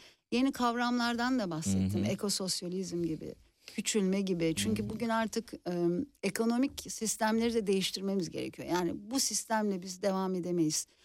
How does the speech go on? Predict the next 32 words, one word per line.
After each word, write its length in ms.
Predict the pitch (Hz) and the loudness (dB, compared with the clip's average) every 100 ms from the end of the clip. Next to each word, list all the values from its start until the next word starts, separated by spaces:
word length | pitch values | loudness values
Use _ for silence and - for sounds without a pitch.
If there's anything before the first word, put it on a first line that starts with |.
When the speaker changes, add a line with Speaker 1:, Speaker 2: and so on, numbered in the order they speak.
| - - - - _ 277 | -20 -20 -20 -20 _ 2
Speaker 1:
Mesela 260 | 277 294 | 4 2
şimdi 200 | 285 302 | 4 2
gençlere 520 | 294 311 302 320 330 | 4 2 2 0 2
bakıyoruz. 600 | 269 - 220 220 269 - - - _ - | 0 0 -4 -2 -2 -2 -6 -18 _ -2
Biz 220 | 294 330 | 0 2
de 80 | 311 | 0
çok 260 | 240 190 | 0 -2
çalıştık 460 | - 190 190 - 269 | -4 -4 -4 -4 -4
ama 200 | 254 185 - | -4 -4 -6
yeni 300 | 214 226 302 | -2 2 4
gençlik 400 | 302 277 240 - - _ _ _ _ | 4 2 2 -2 -8 _ _ _ _
çal-, 300 | - 101 - - _ _ | -4 -2 -4 -12 _ _
çılgınlar 500 | - 226 226 247 269 320 | -4 0 4 4 4 2
gibi 180 | 262 | 0
çalışıyor. 440 | - 202 202 330 359 | -4 -6 -6 -6 -6
Çünkü 340 | - 285 277 247 - - _ _ _ _ _ _ | 0 2 2 -2 -10 -18 _ _ _ _ _ _
büyük 300 | 175 208 226 | 0 0 2
bir 80 | 226 | 0
rekabet 540 | 190 180 202 190 202 151 | 0 0 0 0 -2 -2
var. 160 | 147 | -4
Bir 60 | 165 | -2
kere 160 | 175 | -2
sayı 280 | 175 190 190 | -2 0 -2
çok. 240 | - 196 - _ _ _ _ _ _ _ - | -2 -10 -14 _ _ _ _ _ _ _ -6
Aynı 260 | 202 247 262 | 0 2 2
zamanda, 760 | 254 240 240 247 285 277 - 214 | 2 2 2 2 2 2 0 0
e, 380 | 202 196 196 190 - _ _ - | 2 2 2 0 -8 _ _ -4
mesela 280 | 214 214 | 0 2
gece 340 | 202 233 254 269 | 2 2 2 0
ikilere 360 | 240 285 294 330 | 0 2 2 0
kadar 300 | 262 214 196 | 0 0 0
çalışıyorlar. 760 | 214 208 208 285 233 170 285 | -2 -2 -4 -2 -2 -2 -6